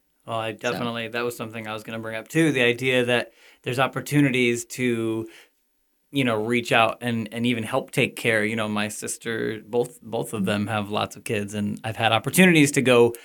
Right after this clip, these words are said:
Speaker 1: be with them and play with them and send them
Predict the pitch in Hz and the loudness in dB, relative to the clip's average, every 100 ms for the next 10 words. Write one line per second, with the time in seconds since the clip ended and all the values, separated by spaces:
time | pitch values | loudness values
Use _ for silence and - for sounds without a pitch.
0 | - _ _ 180 180 151 143 135 120 117 | -20 _ _ 6 8 8 8 6 8 8
1 | 113 113 113 110 - _ _ 170 156 139 | 6 6 6 4 0 _ _ 6 8 8
2 | - 123 117 117 110 110 107 - - - | 6 6 6 6 4 2 -2 -2 0 4
3 | 175 170 156 147 139 135 127 | 6 8 8 10 10 8 4